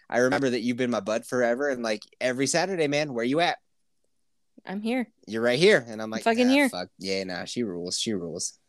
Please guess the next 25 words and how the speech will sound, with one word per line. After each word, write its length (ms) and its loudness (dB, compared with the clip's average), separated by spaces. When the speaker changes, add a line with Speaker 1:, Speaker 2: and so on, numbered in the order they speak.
Speaker 1:
She 160 -6
Speaker 2:
Yeah. 120 -2
Speaker 1:
does. 140 -2
Speaker 2:
Yep. 240 -4
All 60 10
right. 220 6
So 260 10
back 300 6
to 80 10
my 80 10
story 360 8
I've 100 4
told 180 6
a 40 8
hundred 300 6
times. 380 2
Speaker 1:
A 40 -18
hundred 240 6
times. 260 -4
Hundred 340 0
one 100 2
times. 340 -2
Speaker 2:
Yep. 300 6
Uh, 320 10
so 460 4